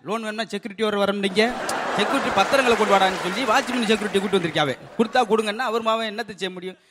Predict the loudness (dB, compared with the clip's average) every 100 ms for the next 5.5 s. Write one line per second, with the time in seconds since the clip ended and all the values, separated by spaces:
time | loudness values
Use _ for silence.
0 | _ -6 -4 -4 -2 -2 0 -4 -6 -8
1 | -8 -8 -6 -6 -6 -6 -8 -8 -16 -18
2 | _ _ _ 2 2 2 0 0 0 0
3 | 0 -4 -6 -8 -8 -8 -12 -20 -20 _
4 | -10 -10 -12 -12 -12 -10 -10 -10 -2 0
5 | 0 0 0 0